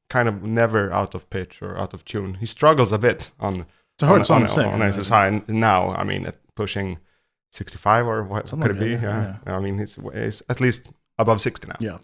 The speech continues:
Speaker 1: He turned sixty in twenty eighteen, so.
Speaker 2: I think that th-, most people even, I mean, if you take this song, I think a lot of people half his age would probably have a hard time singing it,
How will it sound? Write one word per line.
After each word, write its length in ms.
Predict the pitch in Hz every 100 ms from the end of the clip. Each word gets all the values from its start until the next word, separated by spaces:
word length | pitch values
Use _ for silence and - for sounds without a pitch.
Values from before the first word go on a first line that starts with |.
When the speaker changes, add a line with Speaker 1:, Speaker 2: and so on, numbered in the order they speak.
| -
Speaker 1:
He 80 | 98
turned 220 | 110 98
sixty 300 | - 98 -
in 100 | 95
twenty 320 | 92 101 92 98
eighteen, 360 | - - -
so. 120 | - _ _ _
Speaker 2:
I 140 | 139
think 220 | 139 220 170
that 180 | 113
th-, 160 | 101 98
most 280 | 127 135 -
people 260 | 127 120 117
even, 380 | 113 110 110
I 80 | 107
mean, 320 | 110 101 98 -
if 160 | 110
you 80 | 113
take 240 | 104 120 110
this 140 | 107
song, 400 | - 107 101 98 - _ _ _ _ _ _ -
I 60 |
think 160 | - 107
a 40 |
lot 180 | 98 101
of 80 | 101
people 240 | 104 95
half 240 | 90 113 -
his 180 | 104
age 240 | 95 92 92
would 80 | 92
probably 280 | - 95 95
have 80 |
a 60 | 85
hard 240 | 90 104
time 320 | - 101 90 90
singing 340 | - 123 113 98
it, 160 | 92